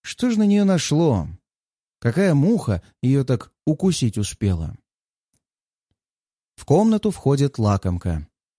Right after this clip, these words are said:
На ее лице играет лучезарная улыбка. «Мелиндо, как ты себя чувствуешь?»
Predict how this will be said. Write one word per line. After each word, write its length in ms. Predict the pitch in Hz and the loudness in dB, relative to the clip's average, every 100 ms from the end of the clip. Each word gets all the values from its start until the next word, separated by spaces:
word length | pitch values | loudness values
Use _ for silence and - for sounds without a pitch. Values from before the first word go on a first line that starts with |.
| _ _ | _ _
На 140 | 113 120 | 0 2
ее 200 | 127 147 | 4 2
лице 420 | 139 - 190 175 | 0 0 -2 0
играет 340 | 120 165 160 | 0 0 0
лучезарная 640 | 156 143 135 131 156 135 139 | -2 -2 0 0 0 2 0
улыбка. 580 | 139 127 - 92 78 - _ _ _ _ _ _ _ | 0 0 -2 -6 -8 -12 _ _ _ _ _ _ _
«Мелиндо, 600 | 139 139 117 104 101 147 - _ _ _ _ _ | 0 2 2 2 0 -2 -6 _ _ _ _ _
как 180 | 135 - | -2 0
ты 80 | |
себя 240 | 135 131 131 | -2 -2 -2
чувствуешь?» 600 | - 98 - 143 - | -2 -6 -2 -4 -4